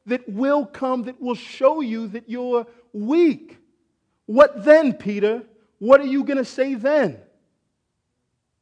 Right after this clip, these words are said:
You can't come back to the fact that you left all because you ran back to it as soon as times got hard. And this is the beauty of what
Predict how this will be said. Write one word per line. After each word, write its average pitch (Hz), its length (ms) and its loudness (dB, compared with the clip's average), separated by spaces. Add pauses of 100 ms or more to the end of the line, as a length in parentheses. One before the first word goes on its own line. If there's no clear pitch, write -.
(360)
You 208 260 0
can't 269 440 -2
come 226 260 -4
back 254 320 4
to 247 100 -6
the 214 80 -2
fact 226 280 0
that 220 160 -20
you 214 80 -8
left 220 380 0
all 254 220 2
because 208 320 -10
you 226 120 -10
ran 233 300 -8
back 226 320 -2
to 202 120 -16
it 185 40 -8
as 180 80 -14
soon 208 120 -16
as 185 120 -16 (260)
times 196 400 -8
got 180 220 -6
hard. 151 420 -6 (680)
And 202 120 -2
this 220 160 -6
is 165 160 -14
the 185 100 0
beauty 180 480 -6
of 147 140 -6
what 165 260 -6